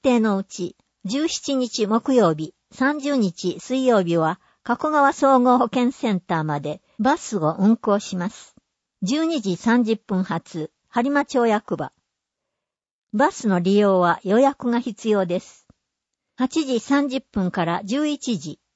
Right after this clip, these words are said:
十三時十五分から十五時三十分。婦人科検診は午後のみ。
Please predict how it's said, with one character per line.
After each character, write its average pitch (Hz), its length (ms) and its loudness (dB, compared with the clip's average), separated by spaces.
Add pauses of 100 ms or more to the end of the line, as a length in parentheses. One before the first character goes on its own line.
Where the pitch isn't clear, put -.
(380)
十 302 220 -2
三 269 300 0
時 180 120 0
十 214 200 2
五 185 160 0
分 170 200 -4
か 156 160 -4
ら 160 220 -4
十 269 180 -2
五 269 140 2
時 196 140 -4
三 214 260 -2
十 196 140 -4
分。 135 360 -10 (840)
婦 262 100 -2
人 302 220 -4
科 302 160 -2
検 247 280 0
診 170 260 -4
は 165 160 -2
午 208 200 2
後 170 140 0
の 160 180 -2
み。 - 140 -8